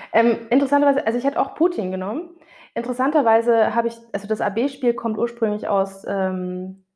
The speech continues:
dem Podcast von der Zeit, das mit dem Namen Alles gesagt. Die spielen das auch immer mit ihren Gästen und die sagen immer, ähm, „Lieber Trump“, weil, äh, Trump ist temporär und Trump ist ja, äh, die Marionette und, äh, lässt sich leichter wieder beseitigen. Und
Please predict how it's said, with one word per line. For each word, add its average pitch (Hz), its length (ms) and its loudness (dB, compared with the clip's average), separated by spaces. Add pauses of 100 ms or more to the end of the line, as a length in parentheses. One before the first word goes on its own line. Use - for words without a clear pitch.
(160)
dem 202 100 2
Podcast 202 480 -2
von 196 240 -2
der 180 180 0
Zeit, 220 540 0 (220)
das 202 120 -2
mit 196 220 0
dem 202 120 2
Namen 185 200 2
Alles 190 260 -2
gesagt. 180 500 -2 (600)
Die 220 60 -6
spielen 226 200 4
das - 100 2
auch - 80 2
immer 247 140 4
mit 220 80 -2
ihren 214 160 0
Gästen 247 400 0
und 220 140 -4
die 220 80 0
sagen 214 240 2
immer, 220 380 0
ähm, 202 380 -2 (500)
„Lieber 226 340 4
Trump“, 226 380 0 (300)
weil, 208 280 2
äh, 214 240 -4
Trump 233 360 -2
ist - 280 -8
temporär 269 560 2
und 220 200 -4
Trump 226 260 -2
ist 226 160 -10
ja, 208 320 0
äh, 202 200 -4
die 202 100 -8
Marionette 202 640 -4
und, 226 340 -6
äh, 214 280 -4
lässt 214 280 -6
sich - 140 -8
leichter 208 280 0
wieder 196 140 2
beseitigen. 226 680 0 (180)
Und 208 340 0